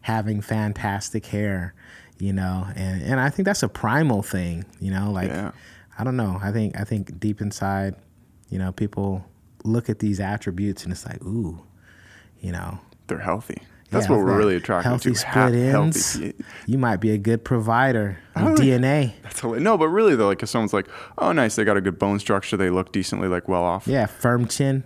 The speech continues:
Speaker 2: Yeah, oh baby. No,
Speaker 1: On a
Speaker 2: that's
Speaker 1: lady?
Speaker 2: something I've been, ah, I don't like a weak jaw.
Speaker 1: <laughs>
Speaker 2: It's funny, and it's funny, I, I, I say it in other
Speaker 1: Yeah.
Speaker 2: people 'cause it's something I notice in myself. I'm like, "Oh my God," like,
Speaker 1: Mm-hmm.
Speaker 2: jawlines have become such a thing where it's like, that's a large thing why I judge,
Speaker 1: You
Speaker 2: like
Speaker 1: must be in your twenties.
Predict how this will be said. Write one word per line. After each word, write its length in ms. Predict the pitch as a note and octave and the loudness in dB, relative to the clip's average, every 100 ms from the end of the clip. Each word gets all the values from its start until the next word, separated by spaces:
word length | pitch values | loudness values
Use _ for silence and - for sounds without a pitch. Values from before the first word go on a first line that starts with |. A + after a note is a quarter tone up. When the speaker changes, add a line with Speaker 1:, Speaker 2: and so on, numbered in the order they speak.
| - | -6
Speaker 2:
Yeah, 340 | - A2+ D3 | -2 0 2
oh 140 | F#2+ C#3 | 2 0
baby. 360 | A#2 C3+ F2 F#2+ | 0 0 -2 0
No, 100 | C#3+ | 2
Speaker 1:
On 60 | |
a 20 | A2+ | 4
Speaker 2:
that's 120 | G#2+ | 4
Speaker 1:
lady? 80 | A#2+ | 4
Speaker 2:
something 260 | D#3 G3 - | 4 4 2
I've 140 | A#2 | 2
been, 180 | A#2+ G2+ - - - _ _ _ - | 2 -2 -6 -20 -20 _ _ _ 0
ah, 460 | F4 F#4+ F4+ E2+ | 2 2 2 2
I 40 | - | 4
don't 100 | E4+ | 4
like 120 | - | 4
a 120 | - | 6
weak 120 | G#5 - | 4 6
jaw. 120 | G#2 - | 2 2
Speaker 1:
<laughs> 120 | - | 0
Speaker 2:
It's 180 | - F3 | 2 4
funny, 300 | D#4+ A#3 E3 | 6 6 6
and 160 | - F#3 | 6 6
it's 180 | F3+ - | 4 6
funny, 240 | G#3+ F#3 | 6 8
I, 100 | B2+ | 6
I, 360 | D3 C#3 C3 C3 | 6 6 6 6
I 80 | C3 | 4
say 240 | - E3+ | 4 4
it 60 | E3 | 4
in 80 | C#3+ | 4
other 200 | C3 G#2+ | 4 4
Speaker 1:
Yeah. 100 | B2 | 4
Speaker 2:
people 160 | G#2+ C3+ | 4 2
'cause 120 | B2+ | 0
it's 100 | G2 | -2
something 260 | A#2+ G#2+ G#2+ | -2 0 2
I 40 | |
notice 280 | G#2 G#2+ G#2+ | 4 2 2
in 60 | G2+ | 0
myself. 460 | F2 - A#2+ B2 | 0 4 4 4
I'm 40 | G2+ | 0
like, 200 | F2 - | -2 0
"Oh 120 | C3+ | 2
my 140 | C#3 | 2
God," 220 | F2 G2+ G#2 | 2 4 4
like, 120 | G#2 | 2
Speaker 1:
Mm-hmm. 200 | G#2 G#2+ | 0 2
Speaker 2:
jawlines 420 | G2+ B2 D#3+ F3 | 2 4 2 2
have 80 | C#3 | 0
become 260 | G#2 C3 G2 | 0 0 -2
such 260 | - A#2 | 0 0
a 60 | B2+ | 0
thing 320 | - G2 A2+ | 0 2 2
where 100 | G#2+ | 2
it's 140 | F2 - | 2 0
like, 240 | D#2+ - - - - _ | -2 -4 -20 -20 -20 _
that's 160 | - C3 | -4 2
a 80 | A2 | 2
large 460 | F2+ G2 G#2 G2+ | 4 6 6 4
thing 180 | G2+ G2 | -2 0
why 140 | F2+ | 2
I 40 | E2 | 2
judge, 180 | F#2 C3 | 2 4
Speaker 1:
You 40 | |
Speaker 2:
like 80 | D#3 | 4
Speaker 1:
must 120 | C#3+ | 4
be 80 | - | 2
in 80 | B2+ | 2
your 80 | A2+ | 0
twenties. 540 | - B2 A#2 G#2 - | 0 0 0 -2 -6